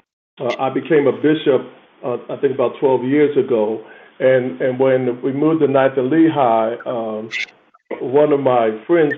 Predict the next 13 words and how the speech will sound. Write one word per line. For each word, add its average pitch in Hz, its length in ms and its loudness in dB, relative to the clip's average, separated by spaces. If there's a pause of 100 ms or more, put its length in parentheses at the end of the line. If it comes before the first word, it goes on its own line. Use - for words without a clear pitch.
came 123 340 -2 (540)
in, 123 360 -2 (260)
the 113 100 -6
bishops 143 480 0
came 127 220 2
in 117 100 0
to 110 100 -2 (120)
charge 135 360 2
and 113 140 -8
challenge 127 440 -2
my 113 120 -4
people. 135 500 0 (800)
And 123 180 -8